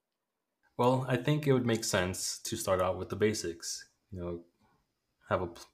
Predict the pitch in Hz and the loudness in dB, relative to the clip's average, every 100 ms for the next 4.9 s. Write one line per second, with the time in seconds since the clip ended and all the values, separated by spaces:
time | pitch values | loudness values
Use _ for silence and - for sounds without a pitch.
0 | _ _ - 101 95 92 90 85 104 104 | _ _ -6 -2 2 2 0 0 4 4
1 | 95 117 120 120 117 - 92 92 90 90 | 4 0 2 0 0 -2 0 2 2 -2
2 | 101 117 120 110 98 92 - _ - 90 | -4 -4 -2 -2 -2 -6 -12 _ -4 -2
3 | - - 87 85 - - - - _ _ | -2 -2 -4 -4 -6 -18 -20 -20 _ _
4 | - 92 92 87 87 87 85 - - | -4 0 0 0 -2 0 0 0 -8